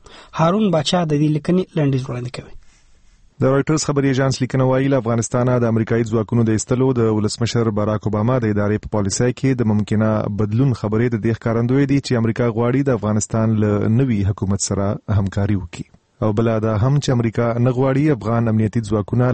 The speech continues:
Speaker 2: له هغه برخلیک سره چې له عراق څخه د امریکایي ځواکونو تر وتلو وروسته عراقي ځواکونه مات او له کاره پرېوتل مخامخ شي. د لیکنې تر مخه له افغانستانه د امریکایي ځواکونو ایستلو پلان ته د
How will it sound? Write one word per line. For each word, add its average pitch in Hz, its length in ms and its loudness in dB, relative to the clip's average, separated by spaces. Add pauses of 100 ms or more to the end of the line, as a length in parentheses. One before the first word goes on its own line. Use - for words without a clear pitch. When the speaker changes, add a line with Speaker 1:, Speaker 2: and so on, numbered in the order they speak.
Speaker 2:
له 107 180 0
هغه 135 240 0
برخلیک 107 400 -4
سره 127 180 0
چې 135 120 -4
له 107 200 0
عراق 110 240 -2
څخه 107 260 -2
د 104 140 0
امریکایي 104 380 0
ځواکونو 104 360 0
تر 101 140 -2
وتلو 104 260 0
وروسته 120 380 -2 (160)
عراقي 104 420 0 (300)
ځواکونه 107 680 0
مات 120 300 0
او 107 100 2
له 98 140 -4
کاره 127 260 0
پرېوتل 104 480 0 (300)
مخامخ 98 540 -2
شي. - 120 -8 (520)
د 123 160 2
لیکنې 147 280 0
تر 139 120 0
مخه 131 240 -2
له 131 80 2
افغانستانه 123 640 0
د 131 100 2
امریکایي 117 400 2
ځواکونو 117 400 0
ایستلو 139 320 0
پلان 113 340 0
ته 127 220 0
د 110 100 2